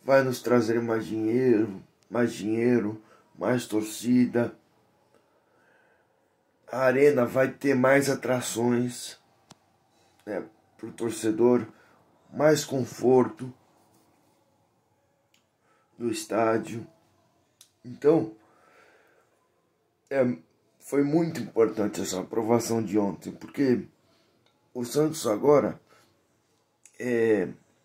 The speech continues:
sobe, sobe de patamar. O Santos agora tem um estádio, é,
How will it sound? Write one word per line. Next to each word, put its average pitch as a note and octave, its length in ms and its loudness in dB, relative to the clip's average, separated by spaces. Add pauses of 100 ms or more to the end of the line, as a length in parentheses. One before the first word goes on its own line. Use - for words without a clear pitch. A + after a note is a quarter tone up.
sobe, C#3 800 2
sobe D#3 400 4
de B2 120 -6
patamar. A2+ 760 0 (720)
O - 100 -12
Santos C#3+ 300 -2
agora C#3 340 4
tem C#3+ 220 -2
um D3 140 2
estádio, B2+ 720 0 (1000)
é, G#2+ 680 4